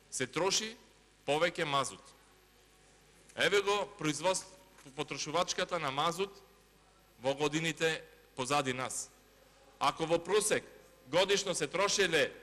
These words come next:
околу десет илјади тони мазут, минатите две години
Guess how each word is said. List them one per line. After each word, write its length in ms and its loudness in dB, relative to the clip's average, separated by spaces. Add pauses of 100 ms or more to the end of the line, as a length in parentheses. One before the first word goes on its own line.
околу 400 4
десет 400 4
илјади 480 2
тони 320 4 (160)
мазут, 400 -2 (840)
минатите 540 2
две 220 6
години 480 4